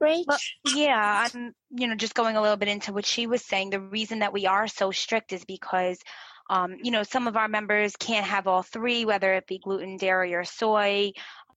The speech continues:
Speaker 2: You know, some members can only not have one or two.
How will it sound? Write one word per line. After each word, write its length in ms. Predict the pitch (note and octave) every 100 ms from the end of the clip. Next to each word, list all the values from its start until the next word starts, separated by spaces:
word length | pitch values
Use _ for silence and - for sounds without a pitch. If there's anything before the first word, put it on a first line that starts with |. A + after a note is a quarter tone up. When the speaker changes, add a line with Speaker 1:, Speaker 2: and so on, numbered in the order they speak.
| _ _ _
Speaker 2:
You 100 | G#3
know, 60 | G3
some 220 | - G#3
members 300 | G#3 G3 G3
can 120 | G3+
only 200 | F#3+ F#3+
not 200 | F#3+ F#3
have 180 | F3 F3
one 420 | G3 C4 B3 A#3+
or 100 | G3
two. 580 | F3+ - C4+ B3+ A#3+ A3+